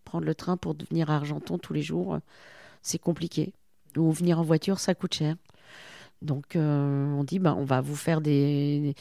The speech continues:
Donc, beaucoup de chefs d'entreprise comme moi, je pense à, à, à mon amie Laure Catoire à Martizé,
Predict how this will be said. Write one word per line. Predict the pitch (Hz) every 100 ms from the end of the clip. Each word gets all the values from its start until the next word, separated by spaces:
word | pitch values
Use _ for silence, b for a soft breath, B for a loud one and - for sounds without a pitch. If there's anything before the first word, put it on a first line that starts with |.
| B B -
Donc, | 156
beaucoup | 147 170 196
de | -
chefs | 170
d'entreprise | 160 151 156 - 156
comme | - 143
moi, | 156 254
je | 220 -
pense | - 147 -
à, | 139 135 - -
à, | - - -
à | 143
mon | 139 135
amie | 131 151
Laure | 160 143 -
Catoire | 143 - 156 151
à |
Martizé, | 139 139 - 147 226